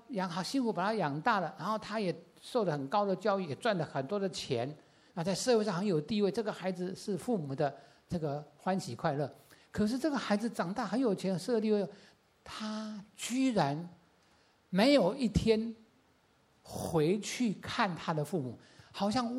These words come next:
忘记了他父母的存在。他没有犯罪，他没有欺骗，他没有做任何不好的事情，他只是没有看他的父母，没有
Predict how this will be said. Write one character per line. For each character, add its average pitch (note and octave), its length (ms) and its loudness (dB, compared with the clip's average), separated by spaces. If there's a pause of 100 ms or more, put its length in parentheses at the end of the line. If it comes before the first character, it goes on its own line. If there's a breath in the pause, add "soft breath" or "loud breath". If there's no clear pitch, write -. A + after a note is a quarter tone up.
忘 C4+ 300 6
记 A#3+ 180 -2
了 G#3+ 60 6
他 A3+ 160 2
父 B3+ 200 -4
母 F#3 100 2
的 E3+ 80 2
存 E3+ 240 0
在。 F3+ 320 4 (400 loud breath)
他 C#4 160 0
没 D4 120 6
有 A3+ 120 8
犯 B3+ 240 2
罪， A#3+ 160 2
他 B3 180 0
没 C#4+ 120 4
有 G#3 100 6
欺 C#4 240 0
骗， C4+ 220 2
他 C4+ 160 4
没 C#4 100 2
有 B3 100 8
做 C4+ 220 0
任 C4 160 2
何 G#3+ 80 4
不 A3+ 140 0
好 G3 100 6
的 G#3 60 2
事 G#3+ 80 -2
情， G#3+ 100 0
他 D4 180 0
只 G#3 240 -2
是 A#3 160 -2
没 B3 380 4
有 G3+ 320 6 (480)
看 C4 260 2
他 A#3 120 2
的 G#3+ 100 6
父 A#3 140 0
母， G3+ 240 4
没 A#3+ 180 2
有 A3+ 220 4